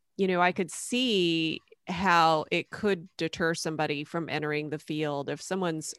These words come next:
early in their decision-making process, or maybe they haven't entered medical school yet, but all they've ever wanted to do was orthopedics. And to have the repetitive commentary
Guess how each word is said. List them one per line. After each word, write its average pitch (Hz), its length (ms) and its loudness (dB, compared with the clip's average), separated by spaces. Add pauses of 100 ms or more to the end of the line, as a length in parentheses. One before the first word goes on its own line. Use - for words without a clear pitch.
early 160 720 -2 (440)
in 170 260 0
their 156 220 2
decision-making 156 840 -4
process, 147 560 -4
or 180 100 -2
maybe 170 340 0
they 170 300 2
haven't 185 300 0
entered 196 320 0
medical 247 380 2
school 160 260 -2
yet, 147 180 0
but 165 120 -2
all 165 160 2
they've 185 200 0
ever 180 200 -2
wanted 160 360 -2
to 165 80 -4
do 160 680 -2
was 160 340 -2 (100)
orthopedics. 165 840 -2 (420)
And 175 400 2
to 165 720 0
have 190 460 4
the 165 120 0
repetitive 165 1080 0 (340)
commentary 160 1080 0